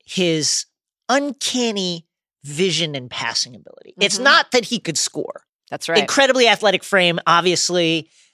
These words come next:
Speaker 1: could go to the rim at will. What every article from that era talked about was like, "Man, this kid's passing is unbelievable."
Speaker 2: Uses
Speaker 1: And I
Speaker 2: the
Speaker 1: think
Speaker 2: force.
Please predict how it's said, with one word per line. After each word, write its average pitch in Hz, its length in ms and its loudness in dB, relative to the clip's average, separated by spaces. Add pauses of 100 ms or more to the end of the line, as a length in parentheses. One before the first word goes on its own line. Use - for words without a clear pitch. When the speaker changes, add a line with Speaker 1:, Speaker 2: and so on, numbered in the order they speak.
(240)
Speaker 1:
could 160 180 -6
go 196 140 2
to 185 80 2
the 180 100 2
rim 165 300 2
at 156 120 0
will. 147 340 2 (180)
What 196 300 2
every 262 280 4
article 226 380 2
from 151 220 -6
that 185 200 4
era 170 260 0
talked - 480 -4
about 113 320 -6
was 120 220 -6
like, 110 240 -10
"Man, 131 220 -12
this - 160 -18
kid's - 280 -14
passing - 520 -10
is 107 100 -18
unbelievable." 147 880 -8
Speaker 2:
Uses 147 160 -6
Speaker 1:
And 170 80 2
I 170 60 4
Speaker 2:
the 160 60 -2
Speaker 1:
think 214 160 0
Speaker 2:
force. - 340 -4